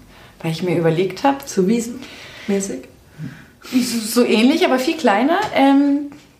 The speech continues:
Speaker 1: und so hab ich so Tannenzweige gekauft und werd da mit Heißkleber diese Lebkuchenherzen hinmachen. Und da stehen die Namen von der ganzen Verwandtschaft drauf.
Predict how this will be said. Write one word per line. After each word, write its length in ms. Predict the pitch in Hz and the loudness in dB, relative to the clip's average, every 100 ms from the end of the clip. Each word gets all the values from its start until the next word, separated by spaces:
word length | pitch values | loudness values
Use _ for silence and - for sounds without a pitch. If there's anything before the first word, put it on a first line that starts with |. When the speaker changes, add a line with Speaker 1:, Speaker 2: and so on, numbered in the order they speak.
| - | -6
Speaker 1:
und 140 | 196 | -4
so 60 | 208 | -2
hab 60 | 196 | -4
ich 80 | |
so 60 | - | -6
Tannenzweige 760 | - 269 285 202 - 143 139 135 | -2 2 2 2 -2 -2 -2 -4
gekauft 760 | 139 - 135 247 - - - - - _ _ _ | -6 -6 -6 -6 -8 -14 -18 -20 -20 _ _ _
und 260 | 202 196 - | -2 0 2
werd 220 | 214 220 | 2 2
da 80 | 220 | 0
mit 240 | 190 - | -2 -2
Heißkleber 600 | 247 285 - 190 196 220 | -2 -2 -2 0 2 0
diese 200 | 214 190 | -2 -2
Lebkuchenherzen 800 | 196 269 - 180 156 147 143 - | -2 -4 -6 -6 -4 -4 -6 -4
hinmachen. 440 | 139 139 139 - 240 | -2 0 0 0 -2
Und 160 | 196 | -2
da 80 | 190 | -4
stehen 240 | 190 214 | -2 -2
die 100 | 190 | -2
Namen 380 | 180 185 247 262 | 2 4 4 4
von 160 | 240 214 | 2 -2
der 100 | 202 | -2
ganzen 300 | 214 - 240 | -4 -2 -2
Verwandtschaft 580 | 226 226 247 147 135 - | 0 0 0 -2 -6 -4
drauf. 240 | 123 | -4